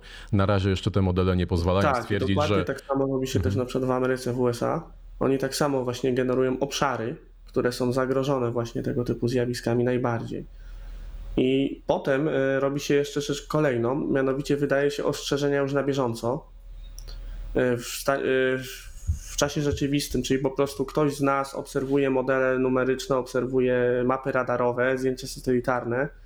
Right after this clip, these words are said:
Speaker 2: Mamy też kontakt właśnie z naszymi łowcami, którzy jeżdżą i są w terenie. No i wtedy na bieżąco już zaznaczamy już precyzyjnie te obszary, w których ta burza się znajduje i w którą stronę ona przemieszcza. Czyli będziemy w stanie stwierdzić na przykład, że za godzinę, dwie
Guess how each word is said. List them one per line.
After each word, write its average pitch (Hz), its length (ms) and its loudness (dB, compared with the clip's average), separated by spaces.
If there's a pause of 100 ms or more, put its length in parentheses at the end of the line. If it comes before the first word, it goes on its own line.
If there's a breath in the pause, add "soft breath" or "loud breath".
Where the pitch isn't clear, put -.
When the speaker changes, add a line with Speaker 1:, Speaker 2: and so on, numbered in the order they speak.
(120 soft breath)
Speaker 2:
Mamy 135 240 2
też 123 180 -6
kontakt 131 360 -2
właśnie 127 280 -2
z 120 60 -6
naszymi 123 320 2
łowcami, 123 480 0
którzy 120 380 -4 (580 soft breath)
jeżdżą 123 500 2
i 120 60 -4
są 131 220 -2
w 123 60 -10
terenie. 123 540 0 (480 soft breath)
No 147 80 4
i 160 60 2
wtedy 185 260 0
na 170 100 2
bieżąco 156 520 0
już 127 340 2 (320 soft breath)
zaznaczamy 147 600 2
już 131 200 0
precyzyjnie 143 680 0
te 143 140 2
obszary, 147 640 0 (520 soft breath)
w - 20 -14
których 147 300 2
ta 151 120 2
burza 143 260 -2
się 143 200 2
znajduje 135 460 2
i 202 100 0
w - 100 -8
którą 160 220 2
stronę 156 280 -2
ona 156 140 0
przemieszcza. 156 540 0
Czyli - 180 -2
będziemy 151 360 2
w 156 40 -6
stanie 147 260 2
stwierdzić 143 440 -2
na 135 60 0
przykład, 139 200 -2
że 135 120 2
za 135 120 2
godzinę, 143 400 2
dwie 131 420 0